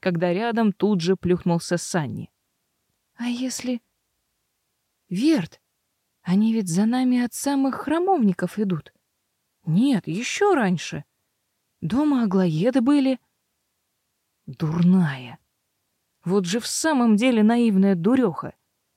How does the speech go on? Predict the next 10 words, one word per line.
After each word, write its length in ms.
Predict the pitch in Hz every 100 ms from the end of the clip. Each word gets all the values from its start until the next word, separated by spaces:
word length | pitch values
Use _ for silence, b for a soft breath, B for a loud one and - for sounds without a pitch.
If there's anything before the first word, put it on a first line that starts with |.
| _ _ -
Вместо 400 | 180 269 240 208
того, 260 | 233 233 233
чтобы 320 | - 196 190
сотрясать 600 | - 190 214 - 208 170
воздух, 540 | 214 277 185 165 - _ _ _ _ -
Верт 340 | 170 320 349 _
тяжело 420 | - 220 226 226
вздохнул, 680 | 190 165 180 - 233 302 320 _ _ _ -
отставил 520 | 214 - 381 311 214
сласти 640 | - 294 330 - 277 269